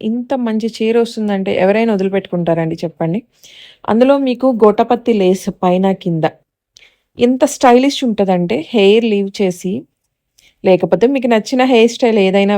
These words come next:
వేసేసుకొని, మంచిగా ఒక బ్రైట్ కలర్ బ్లౌజ్ కానీ, లేకపోతే నేను వేర్ చేసిన లైట్ కలర్ కానీ వేసేసుకొని, అలా బయటికి వెళ్తే, పక్కన వాళ్ళు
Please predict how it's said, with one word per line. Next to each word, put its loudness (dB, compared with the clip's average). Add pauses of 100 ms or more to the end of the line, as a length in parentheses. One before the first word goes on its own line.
వేసేసుకొని, -4 (760)
మంచిగా 2 (240)
ఒక -2 (120)
బ్రైట్ 2
కలర్ 2 (240)
బ్లౌజ్ 2 (120)
కానీ, 0 (260)
లేకపోతే -2 (120)
నేను 0
వేర్ 2
చేసిన -4
లైట్ -2
కలర్ -2
కానీ -4 (680)
వేసేసుకొని, 0 (600)
అలా 4 (160)
బయటికి 2
వెళ్తే, 2 (600)
పక్కన 0
వాళ్ళు 2